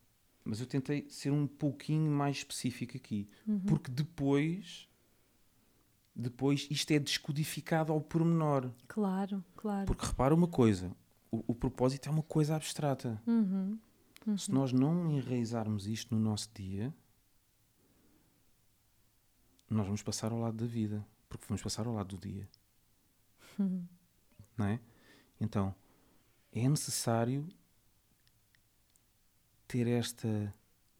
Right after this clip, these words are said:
Speaker 1: consciência de que a vida, ela pode esvair-se. E trazer o nosso grande aliado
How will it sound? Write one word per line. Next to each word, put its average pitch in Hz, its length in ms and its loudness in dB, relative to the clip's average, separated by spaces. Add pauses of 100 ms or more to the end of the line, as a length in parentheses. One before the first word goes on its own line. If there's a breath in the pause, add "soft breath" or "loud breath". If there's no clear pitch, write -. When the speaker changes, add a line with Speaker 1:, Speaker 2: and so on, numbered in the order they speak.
(1600)
Speaker 1:
consciência 117 960 0 (300)
de - 140 -16
que 104 420 -2 (720 soft breath)
a 107 60 -4
vida, 104 240 0
ela 107 140 0
pode 104 380 -6
esvair-se. 98 600 -8 (1300 soft breath)
E 104 200 0
trazer 117 400 6
o 110 100 6
nosso 113 360 4
grande 123 360 4
aliado 104 580 0